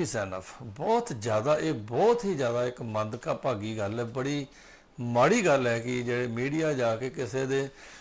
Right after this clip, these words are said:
ਅ, ਦੁੱਖ ਦੇ ਵਿੱਚ ਵੀ ਨਹੀਂ ਲੋਕਾਂ ਨੂੰ ਤੁਸੀਂ ਜੂਨ ਦਿੰਦੇ। ਇਹੋ ਹੀ ਕਲਾਕਾਰ ਹਨ, ਇਹ ਰੋਜ਼ ਤੁਹਾਨੂੰ ਸਟੇਜਾਂ 'ਤੇ ਮਿਲਦੇ ਹਨ, ਤੁਹਾਡੇ ਵਿਆਹਾਂ 'ਤੇ ਮਿਲਦੇ ਹਨ। ਕਲਾਕਾਰਾਂ ਦੀ ਭੀੜ ਦੇ ਵਿੱਚ ਤੁਸੀਂ ਜਾ ਕੇ ਕਲਾਕਾਰਾਂ ਦੇ ਨਾਲ ਗੱਲ ਕਰਕੇ ਵਿਊ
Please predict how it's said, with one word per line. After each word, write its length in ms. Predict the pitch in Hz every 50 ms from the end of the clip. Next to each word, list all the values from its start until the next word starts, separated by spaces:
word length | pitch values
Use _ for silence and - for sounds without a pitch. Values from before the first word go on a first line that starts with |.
| - - - 139 131
ਅ, 20 |
ਦੁੱਖ 400 | 120 104 107 139 151 147 - 160
ਦੇ 140 | 160 175 170
ਵਿੱਚ 260 | 165 170 160 165 -
ਵੀ 120 | 170 165
ਨਹੀਂ 160 | 160 151 151 143
ਲੋਕਾਂ 320 | 131 123 117 131 127 123
ਨੂੰ 140 | 127 131 127
ਤੁਸੀਂ 340 | 127 110 110 135 127 113 107
ਜੂਨ 280 | 113 117 117 117 117
ਦਿੰਦੇ। 340 | 117 110 98 95 101 101 98 - - - - - - - - - - - - - -
ਇਹੋ 300 | 175 175 175 180 220 214
ਹੀ 300 | 202 208 208 202 190 185
ਕਲਾਕਾਰ 540 | 185 - 156 139 135 131 131 123 127 131 127
ਹਨ, 280 | 117 131 131 131 131 135 143
ਇਹ 200 | 147 160 156 151
ਰੋਜ਼ 320 | 147 160 175 185 175 151
ਤੁਹਾਨੂੰ 300 | - 160 147 135 135 127
ਸਟੇਜਾਂ 420 | - - 139 123 117 117 120 117
'ਤੇ 120 | 117 123 123
ਮਿਲਦੇ 400 | 120 120 120 120 120 123 131 123
ਹਨ, 200 | 131 127 127 127
ਤੁਹਾਡੇ 380 | - 139 123 113 113 113 113
ਵਿਆਹਾਂ 360 | 110 110 117 123 135 135 135 127
'ਤੇ 160 | 127 131 120
ਮਿਲਦੇ 380 | 113 113 110 110 107 120 120
ਹਨ। 260 | 117 117 117 113 117 110 - - - - - - - - -
ਕਲਾਕਾਰਾਂ 680 | 151 139 147 160 160 160 160 160 143 135 135 143 143
ਦੀ 180 | 139 143 143 135 - -
ਭੀੜ 260 | 180 165 147 123 110
ਦੇ 200 | 107 117 143 156
ਵਿੱਚ 240 | 143 135 123 127 143 127 113
ਤੁਸੀਂ 280 | 135 123 117 135 135 123
ਜਾ 260 | 117 117 113 117 113
ਕੇ 200 | - 143 131 123
ਕਲਾਕਾਰਾਂ 680 | 127 131 123 123 127 123 123 131 127 127 127 127 127
ਦੇ 200 | 123 120 127 127
ਨਾਲ 200 | 123 123 123 123
ਗੱਲ 340 | 120 110 113 113 113 120 123
ਕਰਕੇ 420 | 117 127 123 117 - - 135 123 117
ਵਿਊ 440 | 104 110 131 160 185 190 170 135